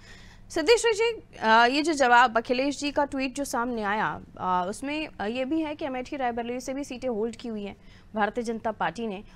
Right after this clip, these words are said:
और इसे बीजेपी अपनी रणनीति के तहत बता रही है। लेकिन, अ, अब क्योंकि गठबंधन में हैं आप, तो अखिलेश जी का tweet और ये कहना कि पीडीए से डर लग रहा है,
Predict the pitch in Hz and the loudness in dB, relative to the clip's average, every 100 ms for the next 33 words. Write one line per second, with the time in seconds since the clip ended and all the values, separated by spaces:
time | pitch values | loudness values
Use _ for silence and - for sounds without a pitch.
0 | - 269 359 339 294 302 339 339 349 233 | 0 0 0 -2 -2 -4 -4 -2 -2 0
1 | 202 262 311 254 220 190 185 170 156 147 | -2 -4 -2 -4 -6 -8 -10 -10 -12 -12
2 | 156 170 214 320 370 - - - 170 170 | -12 -10 -8 -6 -8 -12 -20 -14 -6 -2
3 | 170 170 - - - - - - 240 240 | -2 -6 -14 -20 -20 -20 -20 -2 -2 -2
4 | 269 277 214 170 175 196 269 285 262 247 | -6 -2 0 0 -4 -4 -4 -4 -4 -6
5 | 233 - - - - - 254 254 - 226 | -6 -8 -20 -20 -20 -6 -4 -2 -4 -2
6 | 254 311 285 311 311 302 302 294 285 269 | 0 0 -2 -2 -2 -2 -6 -2 -4 -4
7 | 277 294 285 285 302 269 233 254 285 285 | -8 -6 -6 -6 -6 -6 -6 -4 -6 -4
8 | 269 277 269 262 262 262 | -4 -4 -4 -4 -2 -2